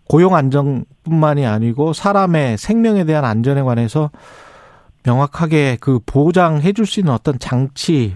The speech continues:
법적, 제도적 장치 이런 것들이 충분히 마련됐다. 중대재해처벌법으로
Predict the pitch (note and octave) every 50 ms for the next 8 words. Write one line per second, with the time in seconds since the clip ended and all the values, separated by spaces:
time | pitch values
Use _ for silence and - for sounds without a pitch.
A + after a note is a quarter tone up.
0 | - _ - - C3 - - E3+ D3 - - D#3 D3+ E3+ F3 E3+ E3 - _ -
1 | - A#2+ A#2+ A#2+ - - - D#3+ B2+ A#2+ A#2+ D#3+ F3+ F#3 F3+ D#3+ F#3 D#3+ D3+ -
2 | - C#4 E4 E4 D4+ A#3+ C#3+ G2+ A#2 C3 E3+ G3 F3+ D3 - - _ _ _ _
3 | _ - D3 - _ - F3+ D3+ A2+ F2+ - - D3 D3+ D#3 E3+ D#3 D#3 D#3 C#3+
4 | - - G#3 G3 G3 E3+ - D#3+ C#3+ C3+ B2+ A#2+ A2 G2+